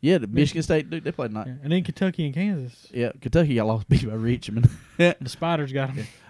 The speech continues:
Speaker 1: But
Speaker 2: From the
Speaker 1: Virginia,
Speaker 2: C A A.
Speaker 1: hey, Virginia Tech is sending her information, wanting her to go to
Speaker 2: The
Speaker 1: Virginia
Speaker 2: C A A
Speaker 1: Tech.
Speaker 2: team beat <laughs>
Speaker 1: Richmond ain't in the C A A no more.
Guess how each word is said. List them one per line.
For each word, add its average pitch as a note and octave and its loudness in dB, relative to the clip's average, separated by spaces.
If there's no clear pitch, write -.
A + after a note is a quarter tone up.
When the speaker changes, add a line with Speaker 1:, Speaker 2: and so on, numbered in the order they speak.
Speaker 1:
But F#3+ 6
Speaker 2:
From B3+ 6
the G#3+ 10
Speaker 1:
Virginia, G#3+ 2
Speaker 2:
C C#4 2
A A#3+ 6
A. G3+ 6
Speaker 1:
hey, F3 -6
Virginia G#3+ -4
Tech C4 -4
is D3 -6
sending B2 -4
her A2+ -4
information, A2 -4
wanting A2 -8
her A2+ -8
to A#2+ -10
go B2 -2
to D#3+ -2
Speaker 2:
The E3+ -2
Speaker 1:
Virginia A3 -2
Speaker 2:
C G#3 -2
A G#3+ -2
A G3+ -2
Speaker 1:
Tech. B2+ -10
Speaker 2:
team E3+ -2
beat D3+ 0
<laughs> - -14
Speaker 1:
Richmond C4+ 4
ain't B3+ 4
in B3+ 0
the A3+ -4
C A3+ -2
A G3+ 0
A F#3 -2
no F3+ -4
more. D#3 -6